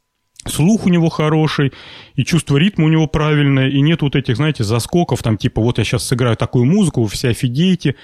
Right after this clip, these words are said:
и Моцарт ваш будет, э, вс-, всю ночь в подушку плакать. Нет, это он такой простой, у него там четыре четверти, ну, все очень заводное, все очень такое приятное.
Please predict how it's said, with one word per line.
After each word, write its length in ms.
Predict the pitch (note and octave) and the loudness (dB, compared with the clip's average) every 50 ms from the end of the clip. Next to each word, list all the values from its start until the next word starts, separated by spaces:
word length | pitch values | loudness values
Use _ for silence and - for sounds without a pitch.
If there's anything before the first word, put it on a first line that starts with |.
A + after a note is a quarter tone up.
| - - - - - | -20 -20 -10 -4 -2
и 60 | C3 | 0
Моцарт 420 | C3+ D#3 F3+ F3 - E3+ - - | 0 2 0 0 -2 -4 -4 -2
ваш 200 | D3+ C#3 C#3 A#2 | 0 0 0 0
будет, 400 | A#2+ B2 C3+ C#3+ C#3 C3+ B2 - | 0 0 2 2 2 2 0 -2
э, 540 | D#3 C3 A#2+ A#2 A2+ A2+ A2+ A2+ A#2 A#2 A#2+ | -2 -2 0 0 0 0 0 0 0 -2 -2
вс-, 380 | A#2 - - - - - D3+ B2+ | -4 -6 -8 -12 -12 -12 -12 -8
всю 160 | - - D3 | -4 -2 0
ночь 160 | C#3+ C#3+ C3+ - | 0 0 0 -2
в 60 | - | -2
подушку 420 | - D3 D3 D3 B2+ - - B2 | -2 0 0 0 -2 -2 -4 -6
плакать. 440 | - - A#2+ A2+ G2+ - - A2 - | -4 -2 -2 -2 -2 -2 -4 -2 -2
Нет, 360 | G3+ A#3 C4+ D#4 - - - | 0 0 0 0 0 -2 -4
это 220 | A#3 - - G#3 F#3 | -4 -4 -2 -2 0
он 80 | F#3 | 0
такой 260 | - F#3 - - C#3+ | 0 -2 -2 -2 -2
простой, 380 | - - C#3 E3 - - - C3 | -2 -2 -2 -2 -2 -2 -2 0
у 40 | A2 | 0
него 120 | A2+ A2+ | 0 0
там 160 | - - G#2+ | 0 -2 -4
четыре 320 | - - - - F3 E3+ E3+ | -4 -4 -4 -2 0 0 0
четверти, 560 | - - A#3+ A#3 A3+ A3 F#3+ - - F#3 E3 - - - - - - - | -2 -2 -2 -2 -2 -4 -4 -4 -4 -4 -4 -6 -10 -20 -20 -20 -10 -4
ну, 160 | E3 F3 G3+ | -2 0 0
все 160 | F#3+ - - E3+ | 0 0 0 0
очень 200 | D#3+ - D#3 D3+ | 2 2 2 0
заводное, 640 | C3 C#3+ C#3+ C#3+ D3 D3+ D3 D#3+ F3+ F#3+ G3 F3+ C#3+ | 2 2 2 2 2 2 2 2 2 2 2 2 0
все 160 | - - C#3 | 0 0 -2
очень 180 | C3 - C3 B2 | 0 0 -2 -2
такое 260 | - B2+ - B2+ A#2+ | -2 -2 -2 -2 -2
приятное. 580 | - - C3+ C#3+ D3+ E3 E3 - D3 C#3+ C3+ | -2 0 0 2 2 2 0 0 0 -2 -2